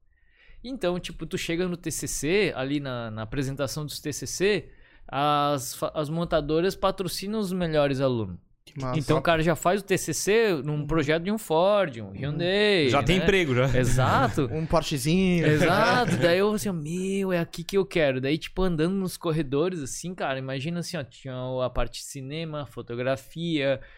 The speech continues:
Speaker 1: é, moda, design de produto, design gráfico, design automotivo, daí tinha aquelas escalas em, em argila,
Speaker 2: Uhum.
Speaker 1: saca?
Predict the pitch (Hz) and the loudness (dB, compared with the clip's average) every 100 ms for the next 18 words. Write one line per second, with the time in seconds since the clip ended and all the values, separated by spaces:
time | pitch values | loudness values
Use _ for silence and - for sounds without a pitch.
0 | - _ - 131 127 123 143 170 156 143 | -20 _ -6 -4 -4 -2 0 2 2 2
1 | 135 135 131 123 123 131 127 139 131 127 | 4 4 2 0 -4 -6 -6 -2 0 2
2 | 147 180 139 - 151 143 113 127 131 135 | 2 2 0 -2 -2 -2 -4 -6 -2 0
3 | 151 156 - 147 131 123 127 131 135 139 | 2 0 -4 -8 -8 -8 -4 -4 -2 -4
4 | 139 135 135 - 175 170 143 135 131 - | -4 -6 -6 -6 -4 -4 -2 -2 -4 -8
5 | 135 - 135 135 123 127 - - 127 139 | -10 -4 -4 -4 -6 -10 -10 -6 -4 -4
6 | 135 131 131 123 120 117 113 107 101 - | -4 -4 -6 -6 -8 -6 -6 -6 -8 -6
7 | 127 123 120 110 127 190 143 101 - 143 | 0 2 0 0 -2 0 0 -2 -6 -2
8 | 127 131 131 117 | 0 0 -2 -6